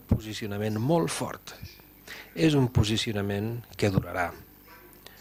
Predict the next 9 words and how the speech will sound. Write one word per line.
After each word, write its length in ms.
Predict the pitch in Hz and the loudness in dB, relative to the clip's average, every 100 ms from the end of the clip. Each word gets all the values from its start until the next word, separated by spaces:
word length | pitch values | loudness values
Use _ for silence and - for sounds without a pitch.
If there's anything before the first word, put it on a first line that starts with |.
| - - - 107 | -20 -20 -6 0
El 160 | 107 | 4
marc 300 | 110 131 - 107 | 4 4 2 0
inicial 400 | 101 - 107 113 | 0 0 -2 -2
era 80 | |
dos 220 | 104 98 107 | 0 0 2
mil 480 | 110 123 127 113 113 | 2 2 0 -2 -4
u. 640 | 113 - - - 175 160 110 - | -8 -16 -18 -10 -4 -4 -4 -10
Aquesta 320 | - 135 - 139 | 0 0 2 0
directiva, 640 | 117 98 - 139 98 | 2 0 2 2 4